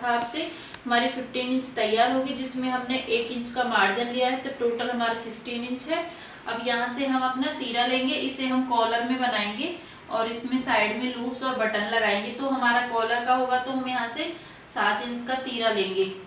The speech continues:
सॉरी आर्म होल लेंगे सात इंच। आपका जितना भी तीरा है उसका हाफ करना है।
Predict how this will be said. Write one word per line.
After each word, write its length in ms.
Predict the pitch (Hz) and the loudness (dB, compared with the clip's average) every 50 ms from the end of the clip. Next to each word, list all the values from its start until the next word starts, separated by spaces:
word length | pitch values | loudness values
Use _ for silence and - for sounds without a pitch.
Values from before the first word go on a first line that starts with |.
| - - - - - 196 208 - | -16 -18 -18 -16 -14 -12 -10 -6
सॉरी 220 | 233 233 233 - | -4 -4 -4 -2
आर्म 320 | - - 226 - 233 226 247 | 2 6 6 6 6 6 2
होल 180 | 254 247 - | 0 -2 0
लेंगे 260 | 220 202 202 208 247 254 | 0 0 0 0 -2 -2
सात 360 | - 254 226 208 202 202 214 | 0 2 4 4 4 2 0
इंच। 240 | 208 202 - - - - - - - - - - - | -2 -4 -4 -6 -12 -14 -14 -16 -18 -16 -12 -2 2
आपका 320 | 233 247 254 - - 277 | 4 4 4 4 2 0
जितना 400 | 233 233 247 240 240 247 254 254 | -2 -2 -4 -4 0 2 4 4
भी 100 | 262 277 | 4 2
तीरा 320 | - 254 262 254 254 254 254 | 0 0 0 2 4 6 6
है 120 | 262 277 277 | 6 6 4
उसका 320 | 262 254 - - 277 262 | 0 -2 -2 0 0 2
हाफ 340 | 254 240 226 226 226 226 - | 4 4 4 4 4 2 0
करना 280 | 254 254 254 247 254 262 | 0 0 2 4 4 4
है। 180 | 262 294 339 | 4 4 2